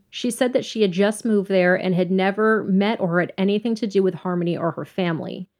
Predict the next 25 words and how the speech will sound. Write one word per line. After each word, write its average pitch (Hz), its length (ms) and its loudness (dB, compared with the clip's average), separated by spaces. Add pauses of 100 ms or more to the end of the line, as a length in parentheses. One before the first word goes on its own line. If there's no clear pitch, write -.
(160)
She - 280 -2
and 330 100 2
her 339 100 0
neighbors 262 400 -2
stated 190 380 2
that 170 100 -4
they 175 140 -2
have 175 180 -2
no 196 340 0
idea 196 400 0
what, 180 360 0
if 185 120 -4
anything, 185 420 -2
was 147 200 -10
found. 139 480 -12 (180)
They 202 120 0
also 254 360 0
said 180 300 0
they 185 120 4
don't 202 300 0
know 220 200 2
much 202 320 2
about 185 320 0
the 165 80 -8
family. 135 560 -12